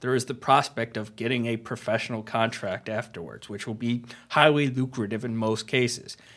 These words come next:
If you're an adjunct, you're doing all that in the hopes that one day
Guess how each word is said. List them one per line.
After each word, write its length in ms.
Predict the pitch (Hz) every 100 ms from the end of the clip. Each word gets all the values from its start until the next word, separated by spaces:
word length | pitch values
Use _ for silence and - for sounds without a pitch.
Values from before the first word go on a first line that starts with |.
| -
If 80 | -
you're 160 | 127 143
an 220 | 143 -
adjunct, 520 | 131 143 139 98 82 117
you're 80 |
doing 420 | 117 123 135 147 127
all 220 | 131 120
that 320 | 117 117 -
in 60 | 131
the 80 | 110
hopes 260 | 123 131
that 200 | 120 - 120
one 280 | 131 147
day 340 | 120 117 117